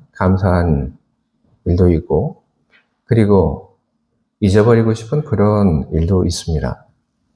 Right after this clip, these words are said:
여러분, 이천이십오 년 하나님과 동행하면서 여러분들은 참 많은 이천이십오 년,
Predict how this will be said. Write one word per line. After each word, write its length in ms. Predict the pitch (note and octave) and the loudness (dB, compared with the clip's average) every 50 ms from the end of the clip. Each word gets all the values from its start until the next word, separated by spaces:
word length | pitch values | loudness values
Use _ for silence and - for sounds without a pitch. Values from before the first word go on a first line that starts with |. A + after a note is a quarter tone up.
| _ _ - - - - _ - - - - - - _ _ - - - - - - - _ _ _ _ _ _ - A#2 | _ _ -20 -20 -20 -20 _ -16 -16 -16 -16 -18 -20 _ _ -20 -20 -20 -20 -20 -20 -20 _ _ _ _ _ _ 0 2
여러분, 260 | G#2 G2+ A2 C3+ C#3+ | 2 4 4 2 2
이천이십오 800 | G#2+ G2+ F#2+ - D3 B2+ G#2+ G2+ G2+ - - A#2 A2+ F#2 F#2 | 0 0 -2 -2 -2 0 0 0 -2 -4 -6 -4 -4 -2 -2
년 400 | F2+ F2+ D#2+ D#2+ C#2+ C2+ B1 - - _ _ _ _ _ - - - - _ _ _ _ _ _ _ _ _ _ _ _ _ _ _ _ _ _ _ _ _ _ _ _ _ _ _ | -2 -2 -4 -4 -6 -6 -10 -12 -16 _ _ _ _ _ -20 -20 -20 -20 _ _ _ _ _ _ _ _ _ _ _ _ _ _ _ _ _ _ _ _ _ _ _ _ _ _ _
하나님과 420 | - - C3+ B2+ A#2 A#2 A2+ A#2+ A#2 | -6 -2 0 2 2 2 2 2 0
동행하면서 960 | A2 G2+ G#2 G2 G2+ G2+ G2 F#2 F2 F2 F2 F2 - B2+ G2 E2 C#2+ - | 2 2 2 2 0 -2 -2 -2 -2 -4 -4 -4 -4 -2 -2 -2 -2 -2
여러분들은 960 | - F#2+ G#2 G2+ G2+ G2+ G#2 G2+ A2 A2+ A2+ A2 A2 G2 F2 D#2 C#2 C2 - - _ _ _ _ _ _ _ _ _ _ _ _ _ _ _ _ _ _ _ _ _ _ _ _ _ _ _ _ _ _ _ _ _ _ _ | -2 -2 0 0 0 0 0 2 2 2 2 2 2 0 -2 -4 -4 -6 -8 -14 _ _ _ _ _ _ _ _ _ _ _ _ _ _ _ _ _ _ _ _ _ _ _ _ _ _ _ _ _ _ _ _ _ _ _
참 260 | - - C#3 B2 A2 | -4 0 0 2 2
많은 640 | F#2 E2+ F2+ F#2+ G2 A2 A2 G#2+ G2+ C3+ D3 C#3 G#2+ | 0 0 0 0 2 2 2 0 0 -2 -2 -2 -2
이천이십오 960 | G2+ G2 - - - A2 G2+ G2 F2+ E2 F2 F2+ F2 - G#2 F#2+ F2 F2 F2 | -2 -2 -2 -4 -4 -2 -2 -2 -2 -2 -4 -6 -6 -6 -4 -4 -2 -2 -2
년, 580 | F2+ F2+ D#2+ D2 C#2+ C#2+ A2+ C#3+ D#3+ E3+ - | -2 -2 -2 -2 -2 -2 -2 -2 -2 -4 -8